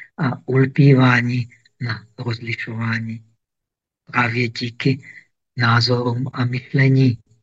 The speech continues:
Jakým názorům, jakého myšlení? Podle buddhismu jakékoliv názory, jakékoliv myšlení, na kterých ulpíváme,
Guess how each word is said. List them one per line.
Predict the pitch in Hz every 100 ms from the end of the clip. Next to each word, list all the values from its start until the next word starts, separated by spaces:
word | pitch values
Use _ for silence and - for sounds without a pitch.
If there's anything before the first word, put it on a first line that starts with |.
| _ _ _ _ _ _ _ _ _ _ _ - _ _
Jakým | 127 127 - 131
názorům, | 127 123 120 127 131 131 120 - _ - - _ _ _ _ _ _ 131
jakého | 127 - 131 123 113 127 - _
myšlení? | 127 127 127 - - 131 131 139 139 - - - _ _ - 123
Podle | 147 151 143
buddhismu | 127 127 135 131 147 147
jakékoliv | 135 135 156 147 - 147 139
názory, | 127 127 127 127 131 143 131
jakékoliv | 127 - 139 135 139 135 -
myšlení, | 120 120 - 131 135 143 139 - _ _
na | 127 123 117 _ _ -
kterých | - 135 135 127 - -
ulpíváme, | 135 131 131 143 135 123 123 123 143